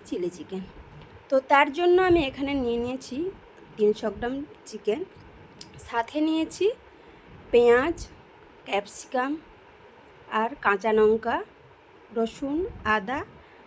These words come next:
গোটা লঙ্কা নিয়েছি চারটে, আর এখানে সয়া সস, চিলি সস, টমেটো সস একসাথে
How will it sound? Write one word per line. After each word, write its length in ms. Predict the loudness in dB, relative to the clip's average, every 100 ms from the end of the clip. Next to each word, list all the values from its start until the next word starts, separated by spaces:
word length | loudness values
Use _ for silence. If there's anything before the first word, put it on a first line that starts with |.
| -20 -20 -20 -20 -6
গোটা 280 | -4 0 2
লঙ্কা 440 | 4 4 2 0 -6 -6
নিয়েছি 340 | 0 2 2 -4
চারটে, 540 | -4 -4 -4 -6 -6 -6 -16 -8
আর 160 | -4 -4
এখানে 320 | -4 -4 -6
সয়া 320 | -4 -2 -2
সস, 260 | -2 -8 -10
চিলি 300 | -6 -4 -4
সস, 300 | -6 -6 -8 -10 -20 -20 -12 -2
টমেটো 380 | 0 0 -2
সস 240 | -8 -8 -8 -12 -6
একসাথে 560 | -6 -4 -4 -6 -4